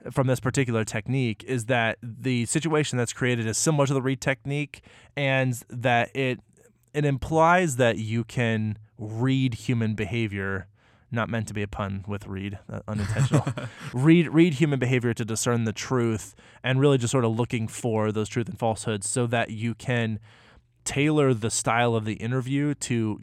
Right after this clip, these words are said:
Speaker 1: get the most from that person, which, again, in this case, I don't necessarily think means getting tr-, uh, truthful information, but getting them to say things that may be the things you want to hear.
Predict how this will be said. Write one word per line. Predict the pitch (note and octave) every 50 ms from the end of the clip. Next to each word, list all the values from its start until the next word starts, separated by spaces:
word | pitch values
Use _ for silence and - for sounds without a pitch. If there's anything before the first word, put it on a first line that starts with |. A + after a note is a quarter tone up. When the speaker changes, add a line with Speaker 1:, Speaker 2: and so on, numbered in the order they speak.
| G#2+ G2 -
Speaker 1:
get | - B2+ A#2+ A2+ G#2+ - - -
the | A#2+ A#2 G#2+ B2 A#2
most | G#2+ G#2+ G#2+ A2 G#2+ G#2+ G2+ - -
from | - - A#2 G#2 G#2+ G#2+
that | G#2 A2+ -
person, | - - C#3 C3 B2 - E3 D#3+ E3 D#3+ - _ - - - - - -
which, | A2+ A#2+ B2+ A2 - - - - -
again, | A2 A#2+ A#2 B2+ A#2+ A2+
in | A2 G#2+
this | A2 G#2+ -
case, | - A2 G2 -
I | - B2
don't | A#2+ A2
necessarily | A2 G#2+ - A#2 - B2 A2+ G#2+ A2 G#2+
think | - - A#2 A2 - -
means | A2+ G#2+ G#2 G2+ G2+ G2+
getting | G2+ B2 G#2+ G#2 G2+ G2+ G2+ G#2 - - _ -
tr-, | - - - - - - - - -
uh, | A2 G2 F#2+
truthful | G#2 - - C3+ - - G#2+ G#2
information, | G#2 G2 G#2 G#2 G#2 G#2 F#2+ - G#2+ G#2 G2
but | G#2+ G2 F2+ -
getting | - A#2 G#2+ G#2+ G#2+
them | G2+ G2 G2 -
to | - A2+ G#2+
say | - - - - B2 G#2+ G#2+ A2
things | - - - G2+ F#2+ G2 G2+ F2+ G2 - - - - - - - - - - -
that | - G#2+ F#2+ F#2 G2 - - _ _ _ - _ -
may | B2+ B2 A#2 A#2 A#2 A2 G#2 G#2+
be | G2+ A2+ G#2
the | F#2+ G2 F#2
things | - G2 F#2+ F#2+ F#2+ -
you | A2
want | G2+ G#2 G#2
to | G#2+ F#2+
hear. | B2 A#2 G2+ F#2+